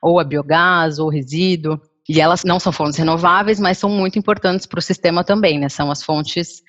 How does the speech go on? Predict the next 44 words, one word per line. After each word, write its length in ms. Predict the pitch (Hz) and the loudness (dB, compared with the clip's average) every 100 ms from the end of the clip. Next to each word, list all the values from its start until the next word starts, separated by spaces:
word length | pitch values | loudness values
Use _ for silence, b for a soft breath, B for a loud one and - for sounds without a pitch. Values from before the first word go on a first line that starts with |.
| B B B | B B B
que 80 | - | -6
dão 200 | 156 160 | 2 2
a 60 | 160 | 2
segurança, 720 | - 175 180 170 185 202 147 | -2 0 2 4 2 0 -2
são 220 | - 147 | 0 0
as 140 | 151 | -2
térmicas 440 | - 151 160 156 156 | 0 0 0 -4 -8
que 80 | 147 | -6
vão 120 | 156 | -4
ser 180 | - 147 | -2 -2
despachadas 760 | - 160 - 160 147 151 156 | 0 0 0 2 2 0 -4
quando 160 | - 147 | -6 -4
a 20 | |
gente 240 | 147 147 | -4 -4
não 100 | 139 | -6
tem 180 | 143 180 | -2 -4
chuva 680 | 185 - 160 185 143 143 139 | -4 -6 -2 -2 -2 -2 -2
e 240 | 156 139 135 - | -2 -4 -4 -6
quando 240 | 156 147 | -2 0
o 680 | 151 151 156 160 147 147 143 - | 2 2 0 0 0 -2 -4 0
clima 340 | 180 190 185 | 0 2 2
não 140 | 175 | 0
tá 100 | 175 | 0
muito 240 | 165 165 160 | 0 -2 -2
favorável 600 | 170 156 170 151 147 160 | -2 0 2 2 2 -2
pra 160 | - 147 | -2 -2
operação 420 | - 156 - 151 | -2 -4 -4 -4
de 220 | 143 151 | -2 -4
hidráulica, 520 | 160 143 131 139 - | 0 0 0 -6 -8
né? 280 | 131 135 139 | -4 -2 -2
Quando 160 | - 143 | -2 0
os 60 | |
reservatórios 480 | 143 143 143 147 147 | 0 0 0 0 -2
estão 200 | - 135 | -2 -6
abaixo 280 | 135 139 - | -2 -2 -2
da 80 | 139 | -4
média 520 | 147 180 180 165 160 160 | 0 2 0 -2 -8 -2
e 80 | |
a 40 | 151 | 0
gente 180 | 160 - | 0 -4
precisa 460 | 151 - 170 160 | -6 -2 2 2
de 200 | 165 147 | 0 0
energia, 600 | 151 160 156 147 143 151 | 0 0 0 -2 -2 -2
tem 260 | - 147 139 | 0 -2 -2